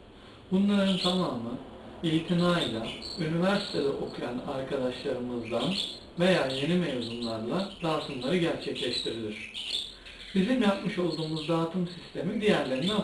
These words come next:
farklıdır. Bizim dağıttığımız broşürler, ilanlar, kataloglar her neyse yerlerde gezmez. Çöp kutularında olmaz.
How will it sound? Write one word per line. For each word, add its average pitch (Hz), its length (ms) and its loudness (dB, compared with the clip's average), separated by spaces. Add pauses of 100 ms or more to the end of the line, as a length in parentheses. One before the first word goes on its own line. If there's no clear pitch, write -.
farklıdır. - 560 -2 (560)
Bizim 214 360 0
dağıttığımız 131 640 -2
broşürler, 135 680 -2
ilanlar, 127 580 -2
kataloglar 139 720 -4
her 185 260 2
neyse 117 480 -4 (500)
yerlerde 185 560 4
gezmez. 143 680 -2 (640)
Çöp 220 220 0
kutularında 160 640 0
olmaz. 123 340 -2